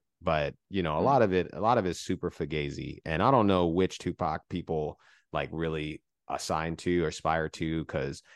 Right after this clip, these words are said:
Speaker 1: the actor Tupac and the media music person Tupac are two
Speaker 2: Mm.
Speaker 1: completely different people. So, you know, I, I would say that there's a fakeness that people don't wanna assign to him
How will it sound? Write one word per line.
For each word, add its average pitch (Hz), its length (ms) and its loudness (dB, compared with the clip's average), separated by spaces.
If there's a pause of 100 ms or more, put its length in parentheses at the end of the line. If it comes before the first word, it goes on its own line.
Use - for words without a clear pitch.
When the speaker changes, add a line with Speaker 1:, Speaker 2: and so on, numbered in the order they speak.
(100)
Speaker 1:
the 73 160 -2
actor 92 520 2 (360)
Tupac 78 600 -2
and 73 320 -6
the 69 280 -4
media 85 760 4 (340)
music 120 420 2
person 71 320 -6
Tupac - 460 -8 (260)
are 101 120 -6
two 98 140 -4
Speaker 2:
Mm. 92 40 -8
Speaker 1:
completely 85 600 0
different 73 380 -6
people. - 420 -14 (160)
So, 71 420 0
you 92 140 -2
know, 73 380 -4
I, 82 420 -2
I 78 260 -4
would 76 260 -8
say 82 200 -4
that 73 180 -6
there's 73 240 -4
a 65 60 -12
fakeness 90 460 -2
that 76 140 -2
people 73 320 -2
don't 73 240 -2
wanna 71 380 -2
assign 73 420 -2
to 76 100 0
him 82 360 2